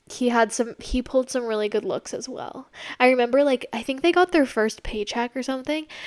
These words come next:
and his character was like, "I saw this really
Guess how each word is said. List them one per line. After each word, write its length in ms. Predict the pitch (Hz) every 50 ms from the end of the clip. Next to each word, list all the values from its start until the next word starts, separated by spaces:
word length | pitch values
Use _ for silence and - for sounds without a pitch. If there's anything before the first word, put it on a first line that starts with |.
| - - - _
and 180 | 240 233 233 233
his 260 | 220 247 240 226 -
character 760 | - - - 233 220 226 233 - - 262 254 262 262 262 247
was 180 | 226 226 208 -
like, 420 | 214 208 208 214 208 - - - - _ _ - - - - - _ _
"I 100 | - 220
saw 240 | 220 - - 220 214
this 200 | 208 220 214 - 214
really 500 | 208 208 233 226 226 226 226 233 240